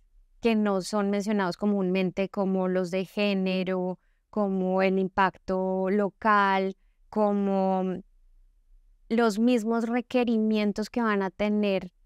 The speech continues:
nuestras compañías para disminuir sus emisiones a la vez que la minería sigue produciendo más para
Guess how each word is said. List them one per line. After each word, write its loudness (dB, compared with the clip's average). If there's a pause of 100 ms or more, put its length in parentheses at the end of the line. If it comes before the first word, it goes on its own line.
(800)
nuestras 2
compañías 0
para 0
disminuir -2
sus -10
emisiones -2
a 0
la -2
vez -4 (160)
que 0
la 2
minería -2
sigue 0
produciendo -2
más -2 (500)
para 4